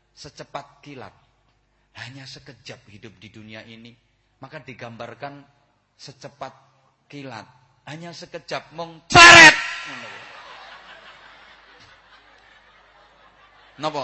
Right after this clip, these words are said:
Kaget? Lho, pancen ekspresi kilat ya ngono iku to.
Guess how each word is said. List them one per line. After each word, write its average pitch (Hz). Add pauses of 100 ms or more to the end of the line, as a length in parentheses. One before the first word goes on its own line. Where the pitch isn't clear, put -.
(120)
Kaget? 165 (1200)
Lho, 123
pancen 208
ekspresi 226
kilat 240
ya 226
ngono 233
iku 226
to. 202